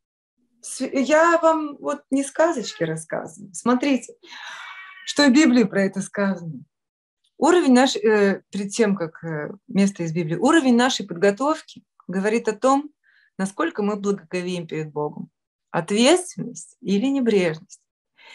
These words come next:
Смотрите, вот в Малахии написано о жертве, которую люди приносили. «И когда приносите в жертву слепое»,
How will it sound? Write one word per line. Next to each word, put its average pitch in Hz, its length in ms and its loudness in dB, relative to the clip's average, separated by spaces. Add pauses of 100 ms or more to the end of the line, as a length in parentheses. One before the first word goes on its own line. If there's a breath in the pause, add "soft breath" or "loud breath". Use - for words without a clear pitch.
(160 loud breath)
Смотрите, 226 580 0 (560 soft breath)
вот - 360 -2
в 214 180 -10
Малахии 302 480 4
написано 202 640 -8 (800)
о 214 320 2 (120)
жертве, 202 500 -2
которую 185 360 -4
люди 165 180 -8
приносили. 160 640 -8 (720 soft breath)
«И 208 100 2
когда 247 340 4
приносите 254 580 2
в 196 40 -8
жертву 233 380 -2
слепое», 185 720 -2